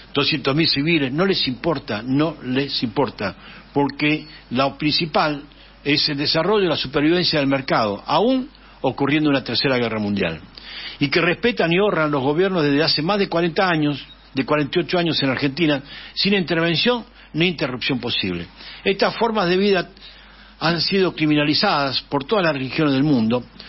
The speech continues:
como una desviación de los valores humanos, una verdadera perversión humana y enemiga de los pueblos libres. Estos fondos supranacionales, los fondos buitres,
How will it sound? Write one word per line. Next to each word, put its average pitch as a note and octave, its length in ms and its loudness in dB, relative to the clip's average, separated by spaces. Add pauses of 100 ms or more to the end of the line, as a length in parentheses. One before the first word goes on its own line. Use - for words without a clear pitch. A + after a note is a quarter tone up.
(200)
como D#3 180 2
una F#3+ 120 4
desviación E3 640 2
de C3+ 80 2
los A#2+ 100 0
valores C3+ 340 2
humanos, C3 400 0 (340)
una D3+ 160 2
verdadera D#3 520 2
perversión E3 520 2
humana F3 360 2
y D#3 60 2
enemiga C#3+ 400 4
de C3 60 2
los A#2 100 -4
pueblos A#2+ 320 0
libres. E2+ 460 -2 (680)
Estos C#3 340 0
fondos F3 600 0 (200)
supranacionales, D3 1080 0 (420)
los - 100 -14
fondos C3 260 2
buitres, C3 440 0